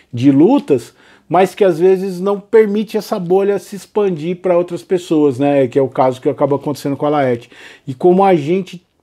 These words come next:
precisa dessa segurança da bolha, assim, pra, é, se sentir, é, abrigado, se sentir identificado.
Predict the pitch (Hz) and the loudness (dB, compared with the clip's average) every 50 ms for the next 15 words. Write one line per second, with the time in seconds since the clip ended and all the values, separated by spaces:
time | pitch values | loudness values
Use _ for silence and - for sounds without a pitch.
0 | _ _ - 180 170 - - - 202 208 202 202 190 196 185 175 - 175 - - | _ _ -8 -8 -8 -8 -8 -6 -4 0 2 2 2 2 0 -2 -4 -10 -8 -8
1 | 190 175 185 180 170 165 156 160 - 160 170 170 156 143 135 143 151 156 147 143 | -2 2 2 4 4 2 2 0 -2 -2 -2 -2 -2 0 0 2 4 4 4 2
2 | 139 139 - - 151 151 147 _ _ _ _ _ _ _ _ _ _ _ _ _ | 0 -2 -4 -8 -8 -8 -10 _ _ _ _ _ _ _ _ _ _ _ _ _
3 | _ _ _ _ _ _ _ _ _ - 160 160 156 151 151 151 151 151 151 151 | _ _ _ _ _ _ _ _ _ 2 4 4 6 6 4 4 2 0 0 -2
4 | 151 151 147 147 143 143 139 139 135 135 135 131 131 127 127 123 120 113 - - | -2 -2 -2 -4 -4 -4 -4 -6 -6 -6 -6 -6 -6 -6 -8 -8 -10 -12 -14 -14
5 | _ - 139 131 131 131 131 131 127 127 123 120 117 - _ _ _ _ _ _ | _ -2 0 2 2 2 2 2 2 0 0 -2 -4 -10 _ _ _ _ _ _
6 | _ _ _ _ _ _ _ _ _ _ _ _ _ _ _ _ _ _ - - | _ _ _ _ _ _ _ _ _ _ _ _ _ _ _ _ _ _ -16 -6
7 | - 156 131 - 160 156 139 - - 156 156 156 156 156 151 151 147 139 127 113 | -4 -4 -2 0 0 0 0 -2 -2 -2 0 0 2 2 2 2 2 2 2 0
8 | 117 - _ _ _ _ _ _ _ _ _ - - 131 131 127 127 127 127 123 | -2 -8 _ _ _ _ _ _ _ _ _ -4 -2 0 2 2 2 2 2 2
9 | 123 123 123 120 120 120 120 110 - - - 123 123 123 135 127 117 113 131 123 | 0 0 0 0 -2 -2 -2 -4 -6 -6 -4 -2 0 2 2 0 2 0 0 0
10 | 123 135 135 135 127 117 113 107 - - 120 - - 139 127 123 - - 139 139 | 0 -2 -2 -2 -2 -4 -6 -8 -10 -12 -10 -6 -4 -4 -4 -6 -8 -6 -4 -4
11 | 131 123 123 120 _ _ _ _ 139 139 127 135 135 113 - - - 127 127 151 | -4 -4 -6 -10 _ _ _ _ 0 2 4 2 0 0 -2 -6 -8 -4 0 0
12 | 127 120 120 113 | 0 2 0 -4